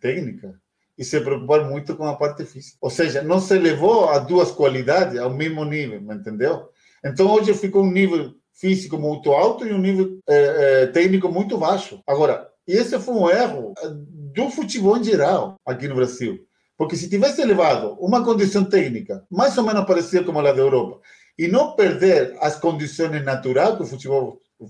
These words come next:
brasileiro sempre teve, ah, o Brasil permaneceria até o momento lá em cima, mas hoje não tá lá em cima por causa desse problema. Não se levaram as duas coisas juntas. Se começou a descartar uma coisa técnica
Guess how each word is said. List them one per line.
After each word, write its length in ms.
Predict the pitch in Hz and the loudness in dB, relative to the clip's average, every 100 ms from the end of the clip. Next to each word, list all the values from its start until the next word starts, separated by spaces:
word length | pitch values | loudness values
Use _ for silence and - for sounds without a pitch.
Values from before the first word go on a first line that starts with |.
| _ | _
brasileiro 440 | 117 127 127 147 143 | -2 -2 0 -4 -4
sempre 320 | 147 139 127 | -4 -4 0
teve, 400 | 190 294 131 - | 0 0 -4 -10
ah, 380 | - - 240 262 | -14 -14 -12 -10
o 200 | 214 - | -12 -10
Brasil 400 | 285 277 - 330 - | 0 0 2 -2 0
permaneceria 720 | 302 294 277 202 262 277 302 254 | -2 2 2 2 0 2 2 2
até 200 | 196 269 | 0 0
o 40 | |
momento 380 | 277 262 277 294 285 277 | 2 2 -2 -4 -2 2
lá 120 | 262 | 0
em 60 | 294 | 0
cima, 580 | - 208 302 123 98 - | -2 0 0 -4 -8 -10
mas 220 | 117 131 | -2 -2
hoje 160 | 156 | 0
não 180 | 226 262 | -2 0
tá 160 | 254 277 | 2 2
lá 140 | 175 | 0
em 40 | 127 | -4
cima 360 | - 104 98 - _ | -8 -10 -10 -16 _
por 120 | - 110 | -12 0
causa 320 | 131 127 127 | 0 2 0
desse 260 | 123 123 110 | 0 -4 -6
problema. 340 | 107 104 95 | -6 -6 -4
Não 60 | - | -4
se 120 | - | 0
levaram 340 | 175 160 180 190 | 2 4 4 4
as 80 | 170 | 4
duas 200 | 165 190 | 4 2
coisas 320 | 185 190 180 | 4 2 2
juntas. 360 | - 190 - - | 2 0 0 -8
Se 340 | - - - 185 | -20 -18 -2 0
começou 420 | 190 180 170 254 | 2 2 2 2
a 60 | 269 | 2
descartar 500 | 196 214 208 214 196 | 0 0 2 2 2
uma 200 | 160 156 | 0 0
coisa 340 | 175 160 135 - - | 0 2 -2 -2 -2
técnica 500 | 165 233 302 311 | 0 0 -4 -6